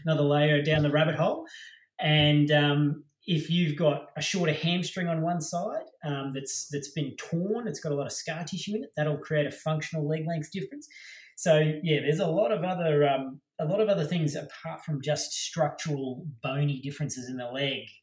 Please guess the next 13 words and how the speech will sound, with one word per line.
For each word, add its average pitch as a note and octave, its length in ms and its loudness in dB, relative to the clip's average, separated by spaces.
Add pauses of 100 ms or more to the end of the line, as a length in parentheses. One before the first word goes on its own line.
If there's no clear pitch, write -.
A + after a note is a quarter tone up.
(140)
um, A2+ 220 -8
which B2 180 -10
can B2 160 -8
cause C3 560 -2 (480)
functional C#3 640 -4
leg B2+ 220 -8
length B2 320 -8
differences. A#2 500 -12 (120)
Often, D3+ 440 0
often E3 240 0
they're B2 240 -2
layered C3+ 300 -2
on A#2 160 -10